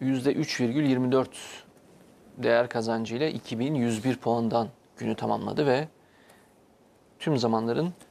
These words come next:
en yüksek seviyesinden bir kapanış yaptı. Bankacılık endeksi yüzde üç, holding yüzde iki virgül yirmi değer kazandı.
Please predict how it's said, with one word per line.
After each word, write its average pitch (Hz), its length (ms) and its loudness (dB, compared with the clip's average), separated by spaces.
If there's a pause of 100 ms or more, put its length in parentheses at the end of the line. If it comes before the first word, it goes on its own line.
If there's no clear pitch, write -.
(160)
en 135 120 2
yüksek 123 340 -2
seviyesinden 120 680 0
bir 110 60 -4
kapanış - 460 -6
yaptı. 170 360 -10 (720)
Bankacılık 151 500 4
endeksi 147 400 2
yüzde 131 220 2
üç, 123 360 0
holding 127 420 2
yüzde 117 240 2
iki - 320 -4
virgül 123 260 4
yirmi 123 300 4
değer 113 260 4
kazandı. 110 540 -4